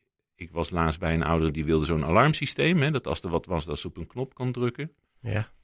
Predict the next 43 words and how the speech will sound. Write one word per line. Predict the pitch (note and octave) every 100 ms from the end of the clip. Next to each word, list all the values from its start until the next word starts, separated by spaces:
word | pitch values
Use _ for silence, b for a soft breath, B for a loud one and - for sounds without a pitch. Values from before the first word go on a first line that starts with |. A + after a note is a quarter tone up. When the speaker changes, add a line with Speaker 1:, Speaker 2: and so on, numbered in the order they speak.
| _ _ _ _
Speaker 1:
Als | G2 F#2
je |
dan | G2+ G2+
ziet | F#2 B2+ - -
in | G#2 G2+
wat | G#2 A2+
voor | G#2+ F#2
bureaucratie, | A2 G2+ - F#2 - C#3 A#2 - _
eh, | - E2+ D#2+ D2+
zo'n, | D2+ D#2+ C#2+ - _ _
eh, | E2 D2+
vrouw | - F#2+ E2
terechtkomt, | - F#2 A#2 - - C#3+ A3+ -
hè, | B2 -
van, | - D#2+
Speaker 2:
Ja. | G2+ A2
Speaker 1:
eh, | D2+ C#2 - D#2+
eh, | D2
eh, | - D#2 C#2+ - -
hoe | - F2
dat | E2+ -
geregeld | G2+ G2+ C3 B2+ C3
moet | A#2
worden | B2 B2 A#2+ G2+ -
met | E2 F#2
contracten, | - A2+ - C3 B2+ - C3 B2
met | G#2 -
formulieren. | - G#2+ G2 G2 B2 B2+ B2+ C3 D3 b b b b
En | - F#2
dan | F2+
de | E2
ene | G2 G2+
zorgverzekeraar | E2+ A2 F#2+ F#2+ - F#2 F2 F2 E2+ E2+
doet | F2+ -
het | D#2
niet | A2 G2
en | F#2+
de | F2+
andere | G#2+ G2+ F2+
zorgverzekeraar | G2 F2+ F#2 G2 F2 - E2+ D#2+
doet | E2+
het | D#2+ A2
wel. | A#2+ C#3